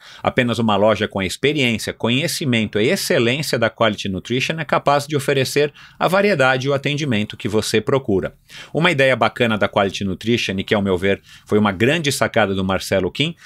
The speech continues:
foi a criação dos combos promocionais. Você compra três produtos iguais e ganha um desconto que pode chegar aos cinquenta por cento.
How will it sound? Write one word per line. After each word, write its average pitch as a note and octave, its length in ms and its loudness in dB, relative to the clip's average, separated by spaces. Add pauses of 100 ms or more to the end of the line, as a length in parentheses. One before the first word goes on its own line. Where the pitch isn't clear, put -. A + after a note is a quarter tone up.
(180)
foi E3 120 2
a D#3 60 2
criação D#3 420 0
dos D#3 200 -2
combos D3 400 -2
promocionais. D3+ 880 0 (260)
Você G#2+ 240 0
compra A2 300 0
três C#3+ 320 0
produtos A2 560 -2
iguais G#2+ 580 0
e C#3+ 80 0
ganha C#3+ 280 0
um D3 40 -2
desconto C#3 520 -2
que A#2 100 -4
pode C#3+ 300 0
chegar C3 320 0
aos C#3 160 0
cinquenta B2 480 0
por C#3 180 -4
cento. F2+ 400 -4